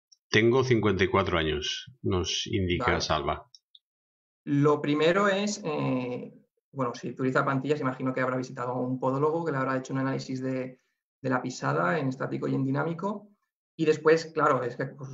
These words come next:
Speaker 2: por aquí es complicado. Tendría que ver, eh, a esa persona, eh, su pos-, su postura. Yo trabajo mucho con, con la postura del, de, del paciente que viene.
Speaker 1: La postura
Speaker 2: Eh, si
Speaker 1: cuando está de
Speaker 2: tienes
Speaker 1: pie.
Speaker 2: Claro, eh, cómo está de pie y cómo anda, sobre todo, porque tú puedes tener un apoyo plantar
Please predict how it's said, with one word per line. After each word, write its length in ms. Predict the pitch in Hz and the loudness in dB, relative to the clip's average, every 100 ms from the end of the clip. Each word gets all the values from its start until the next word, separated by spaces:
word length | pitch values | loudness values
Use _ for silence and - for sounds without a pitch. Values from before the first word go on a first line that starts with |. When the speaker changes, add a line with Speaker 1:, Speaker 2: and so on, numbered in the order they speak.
| - - | -14 -6
Speaker 2:
por 140 | 131 | -4
aquí 160 | 127 135 | -2 -2
es 60 | |
complicado. 500 | 170 147 143 139 143 | -2 0 0 2 2
Tendría 300 | 139 131 147 | 2 2 2
que 100 | 151 | 4
ver, 260 | 156 156 - | 6 4 2
eh, 480 | 156 143 139 135 127 | -4 -2 -2 -4 -4
a 40 | 135 | -6
esa 140 | 143 | -2
persona, 640 | 147 - 151 156 160 - - | -2 -2 -2 0 0 -4 -10
eh, 280 | 143 139 135 | -10 -10 -10
su 220 | 139 139 | -10 -12
pos-, 200 | 131 - | -14 -20
su 200 | - 151 | -14 -10
postura. 420 | 131 - 151 147 | -10 -6 -2 0
Yo 100 | 135 | 0
trabajo 280 | - 156 170 | 0 0 0
mucho 240 | 160 165 156 | -4 -6 -4
con, 400 | 160 156 151 - _ _ _ - | -2 -2 -6 -10 _ _ _ -10
con 120 | 143 | -6
la 140 | 135 | -6
postura 400 | - 135 - 151 | -4 -8 -2 0
del, 320 | 151 156 143 139 | 0 0 -4 -8
de, 240 | 139 131 | -6 -6
del 160 | 127 131 | -8 -10
paciente 360 | 139 139 143 | -10 -4 -2
que 100 | 139 | -2
viene. 380 | 139 139 135 - _ _ - | -2 -2 -4 -8 _ _ -6
Speaker 1:
La 120 | - 98 | -2 0
postura 340 | 92 - 104 | 4 6 6
Speaker 2:
Eh, 20 | |
si 60 | 107 | 4
Speaker 1:
cuando 180 | 101 95 | 2 4
está 160 | 98 | 4
de 100 | 92 92 | 4 4
Speaker 2:
tienes 240 | 113 90 90 | 4 2 -4
Speaker 1:
pie. 80 | - _ _ _ _ _ _ | -14 _ _ _ _ _ _
Speaker 2:
Claro, 420 | 170 165 147 131 | 0 2 2 2
eh, 180 | 127 135 | 0 -2
cómo 240 | 147 151 147 | -2 -4 -2
está 180 | 160 | 0
de 140 | 156 147 | 2 2
pie 260 | 175 185 208 | 2 2 2
y 140 | 202 | 0
cómo 300 | 160 160 160 | 0 0 2
anda, 260 | 160 156 139 | 2 0 -4
sobre 240 | 139 131 | -2 0
todo, 220 | 151 147 | 2 0
porque 400 | 135 135 135 - | 0 -6 -10 -10
tú 100 | - | -8
puedes 200 | 147 156 | -2 -2
tener 160 | 160 160 | 0 0
un 80 | 156 | 0
apoyo 600 | 147 160 151 151 147 143 | -2 2 2 2 0 -2
plantar 560 | 147 143 147 147 147 | -4 -2 -2 -2 -4